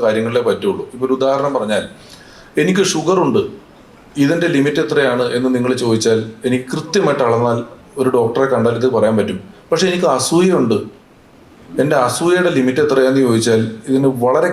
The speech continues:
കൃത്യമായിട്ട് ഇന്നിടം വരെ നിങ്ങൾക്ക് പറയാം, ഇന്നത് കഴിഞ്ഞ് നിങ്ങൾക്ക് പറയാൻ പറ്റില്ല എന്നുള്ളത് നമുക്ക് പറയാൻ പറ്റില്ല. പക്ഷെ നിങ്ങൾക്ക് ഈ അസൂയ ഫീൽ ചെയ്യും, എൻ്റെ പെരുമാറ്റത്തിലും വായിലും വർത്താനത്തിലും നിങ്ങൾക്ക് ഈ അസൂയ ഫീൽ ചെയ്യും. ഇതെവിടെ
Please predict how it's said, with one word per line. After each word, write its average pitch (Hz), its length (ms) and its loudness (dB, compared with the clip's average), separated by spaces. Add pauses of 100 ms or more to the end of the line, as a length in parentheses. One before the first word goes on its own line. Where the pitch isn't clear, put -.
കൃത്യമായിട്ട് 131 760 -2
ഇന്നിടം 165 640 -2
വരെ 143 140 2 (100)
നിങ്ങൾക്ക് 120 340 -2
പറയാം, 107 340 2 (500)
ഇന്നത് 180 440 -2
കഴിഞ്ഞ് 139 260 0
നിങ്ങൾക്ക് 131 240 0
പറയാൻ 117 260 2
പറ്റില്ല 123 240 -2
എന്നുള്ളത് 123 280 0
നമുക്ക് 120 240 0
പറയാൻ 113 200 2
പറ്റില്ല. 110 200 0
പക്ഷെ 147 180 0
നിങ്ങൾക്ക് 139 320 0
ഈ 139 120 2
അസൂയ 127 340 -2 (140)
ഫീൽ 143 320 0
ചെയ്യും, 90 200 0 (840)
എൻ്റെ 139 160 4 (100)
പെരുമാറ്റത്തിലും 131 720 0
വായിലും 120 360 2
വർത്താനത്തിലും 120 580 0
നിങ്ങൾക്ക് 117 300 0
ഈ - 80 2
അസൂയ 123 300 -4 (120)
ഫീൽ 160 280 0
ചെയ്യും. 90 180 -4 (720)
ഇതെവിടെ 170 360 2